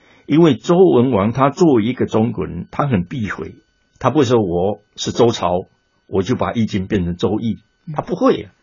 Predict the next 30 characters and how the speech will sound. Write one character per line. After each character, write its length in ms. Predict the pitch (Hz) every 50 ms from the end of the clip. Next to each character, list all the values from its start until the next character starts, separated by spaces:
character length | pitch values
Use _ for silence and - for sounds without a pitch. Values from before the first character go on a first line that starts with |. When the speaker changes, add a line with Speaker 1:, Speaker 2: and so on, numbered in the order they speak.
| _ _ _ -
Speaker 1:
那 80 | 269
个 140 | 262 262 214
周 320 | - - 226 233 247 254
是 120 | 247 - 196
考 240 | - - - 139 160
虑 160 | 214 233 190
很 120 | 156 151
周 220 | - - 226 254 262
到， 360 | - 277 277 226 131 87 - _ _ _ _ _ _ _ _ _ _ _
而 140 | - 165 214
且 200 | 208 - 175 156
他 140 | - 180 208
是 140 | 208 196 185
周 380 | 180 - 240 240 254 262 262
流 260 | 226 196 143 127 156 165
不 180 | 170 - 240
断 380 | 226 - 277 285 277 240 175 131
的 220 | 107 95 - - -
Speaker 2:
嗯。 220 | 190 165 160 170 - _ -
Speaker 1:
那 100 | 151 147
个 120 | 113 113
意 160 | 107 127 117
思 320 | 92 - - - 95 - _ _ _ _
啊， 140 | - - -
很 220 | - - 104 104 107
周 280 | - - 160 156 156 151
详、 360 | - - 120 104 117 127 123
很 200 | - 107 101 104
周 280 | - - 160 156 156
密。 340 | 151 175 202 190 135 104 -